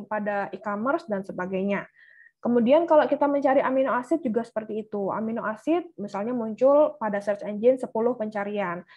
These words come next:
Ketika kita besarkan atau kita berikan sinonim atau akronim atau bahasa lain dari amino asid,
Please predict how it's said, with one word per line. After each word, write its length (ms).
Ketika 340
kita 300
besarkan 800
atau 240
kita 240
berikan 400
sinonim 720
atau 560
akronim 720
atau 240
bahasa 400
lain 320
dari 180
amino 320
asid, 380